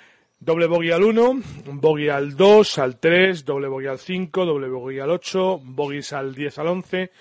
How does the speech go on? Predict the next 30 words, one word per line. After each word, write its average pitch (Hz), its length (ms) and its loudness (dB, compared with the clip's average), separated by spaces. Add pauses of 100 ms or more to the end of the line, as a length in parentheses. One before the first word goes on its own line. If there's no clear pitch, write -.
(240)
triple 160 420 -6
al 127 180 -8
doce, 165 400 -2
dobles 151 640 -4
al 127 280 -14
trece, 151 300 -8
al 139 120 -6
catorce, 147 500 -8 (380)
doble 156 320 0
al 131 100 -6
dieciséis 139 720 -8
y 151 240 -10
bogey 139 480 -8
al 135 160 -14
dieciocho 139 500 -10 (360)
para 131 240 -6
terminar. 139 540 -8
Ni 170 300 -6
un 240 280 -2
solo 202 400 2
golpe 190 500 -2
le 160 140 -4
ha 160 60 -4
conseguido 151 680 -6 (400)
arrancar 135 640 -6
Valeria 151 720 -6
al 143 380 -10
campo, 151 640 -2
eh, 123 260 -16
francés. 160 720 -8